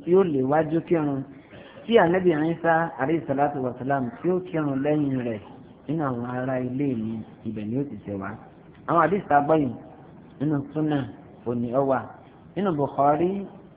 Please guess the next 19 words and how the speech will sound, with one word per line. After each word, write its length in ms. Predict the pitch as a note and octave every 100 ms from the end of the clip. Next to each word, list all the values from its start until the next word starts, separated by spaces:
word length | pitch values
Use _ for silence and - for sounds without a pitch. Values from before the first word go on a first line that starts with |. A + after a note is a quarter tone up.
| -
àti 200 | A#2+ -
Muslim, 440 | D3 D#3+ D3 D3+ B2 - - - - -
làwọn 200 | B2+ B2+
hadith 260 | A#2 E3
tí 240 | A#2+ A2+ C3
ń 120 | C#3
bọ̀ 120 | C3
yìí, 140 | A2 G2+ - - -
ibẹ̀ 180 | A2+ G#2
ló 80 | A#2
ti 160 | B2 B2+
wá. 220 | C3 C#3 - - - - - - C#3+
Abu 200 | F3 B3+
Hurairah, 400 | F3+ E3+ F#3+ E3
Ọlọ́run 200 | E3 C#3+
bá 100 | C#3
ni 80 | C3+
yọ́nú 200 | C#3 C3+
sí, 60 | C3